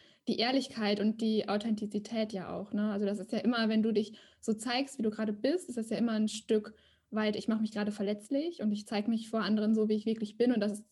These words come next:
die größte Angriffsfläche, die du hast, weil das bist du. Du zeigst dich als dich selbst und sobald dich irgendjemand kritisiert, ist es eine Kriti-, also eine Kritik quasi an, an dir, so mehr oder weniger. Das heißt, es ist immer irgendwo,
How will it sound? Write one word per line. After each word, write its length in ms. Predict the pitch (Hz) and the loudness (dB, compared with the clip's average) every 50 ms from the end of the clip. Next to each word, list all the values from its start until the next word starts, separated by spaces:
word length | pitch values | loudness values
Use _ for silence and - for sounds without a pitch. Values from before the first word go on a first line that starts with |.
| _ | _
die 240 | - 208 208 196 - - | 2 2 2 2 0 -4
größte 400 | 214 - 247 254 277 269 - - | -2 2 2 2 2 2 0 -4
Angriffsfläche, 840 | - 190 254 262 220 190 208 - - - 190 196 - 208 202 208 233 220 | 0 2 2 2 2 0 -2 -4 -4 -4 -4 -2 -2 -4 -4 -2 -4 -2
die 120 | 214 214 | 0 0
du 160 | 196 202 208 | 0 0 -2
hast, 260 | 233 226 214 - - - _ - - - _ _ _ | -4 -6 -6 -8 -12 -18 _ -20 -20 -20 _ _ _
weil 120 | 202 202 | 0 0
das 120 | 214 208 | 0 2
bist 240 | 208 214 214 - - | 0 -2 -2 2 4
du. 320 | 285 277 226 202 202 208 220 | 4 6 6 4 2 0 -2
Du 120 | - 233 226 | -2 -2 -2
zeigst 440 | 226 - 247 220 226 220 - - - | -2 -2 -2 -2 -2 -2 -4 -2 0
dich 260 | 214 214 208 - - _ _ _ _ _ _ | 0 0 0 -4 -14 _ _ _ _ _ _
als 240 | - 240 247 - - | 0 0 0 0 -2
dich 180 | 233 220 - | -4 -2 0
selbst 420 | - 233 233 233 233 233 - - - | 0 2 2 2 2 0 -4 -2 0
und 100 | 220 220 | 2 2
sobald 300 | 208 202 208 220 220 208 | 2 2 0 0 0 0
dich 120 | 208 208 | 0 0
irgendjemand 440 | - 240 240 240 - 233 214 208 208 | 2 0 0 0 0 0 0 0 0
kritisiert, 640 | - 214 - - 202 196 226 247 233 226 240 254 - - _ _ _ _ _ _ _ - | 0 -4 -2 -2 -2 0 2 2 2 2 0 -2 -4 -10 _ _ _ _ _ _ _ 0
ist 80 | 233 | 0
es 100 | 233 226 | 0 0
eine 160 | - 220 214 208 | 0 0 0 0
Kriti-, 360 | 208 233 220 226 214 - - - | 0 -4 -4 -4 -4 -6 -4 -4
also 200 | 214 202 202 196 | -2 0 0 -2
eine 220 | - 202 202 202 | -2 -2 -4 -4
Kritik 500 | 202 - 202 - - - 269 269 - - | -4 -6 -10 -4 0 2 2 2 0 -2
quasi 320 | 240 208 196 202 196 202 | -4 -2 -2 -2 -4 -4
an, 300 | - 175 196 196 190 196 - | -4 -4 -4 -4 -4 -6 -6
an 200 | 202 180 185 202 | -6 -6 -6 0
dir, 460 | - 233 226 208 180 151 180 202 208 - _ | 2 4 4 4 2 0 -4 -8 -12 -14 _
so 420 | - - 175 175 - - 208 - _ _ _ | -8 -6 -4 -4 -6 -6 -10 -14 _ _ _
mehr 140 | - 214 196 | -2 0 0
oder 120 | 190 190 | 0 0
weniger. 280 | 190 190 190 185 190 185 | -2 -2 -4 -4 -4 -4
Das 160 | 185 202 - 214 | -4 -4 -2 0
heißt, 240 | 196 208 208 - - - - - _ _ _ | 0 0 0 -2 -8 -18 -20 -20 _ _ _
es 100 | - 214 | 0 0
ist 120 | 214 208 208 | 0 2 6
immer 260 | 220 269 254 226 220 | 6 6 6 6 4
irgendwo, 680 | - 220 240 247 240 220 220 214 208 202 202 190 185 | 4 4 4 4 4 4 4 4 6 6 4 2 0